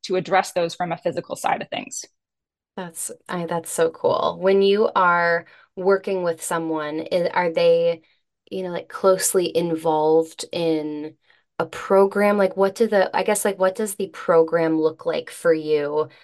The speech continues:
Speaker 2: that you're really able to make those assessments clearly and, and really understand where the pain or the abnormalities are coming from?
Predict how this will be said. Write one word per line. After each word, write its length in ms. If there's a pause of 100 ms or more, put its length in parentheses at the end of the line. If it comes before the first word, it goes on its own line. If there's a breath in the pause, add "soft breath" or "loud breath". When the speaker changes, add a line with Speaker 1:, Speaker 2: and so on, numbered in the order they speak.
(100)
Speaker 2:
that 160
you're 180
really 300
able 380
to 640 (180 soft breath)
make 300
those 220
assessments 720
clearly 560
and, 260
and 160
really 220
understand 720
where 320 (200 loud breath)
the 100
pain 460
or 100
the 160
abnormalities 760
are 60
coming 280
from? 380